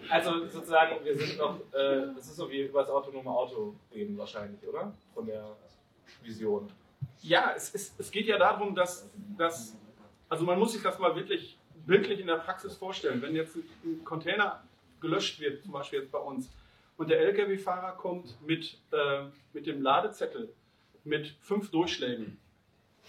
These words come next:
Speaker 2: wo also fünfmal das gleiche draufsteht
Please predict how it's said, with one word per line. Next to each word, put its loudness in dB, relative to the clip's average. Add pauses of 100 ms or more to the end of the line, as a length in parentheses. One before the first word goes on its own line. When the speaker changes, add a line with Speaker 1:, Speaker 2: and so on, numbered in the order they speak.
(680)
Speaker 2:
wo 4
also -2 (220)
fünfmal 0
das 0
gleiche 8
draufsteht -2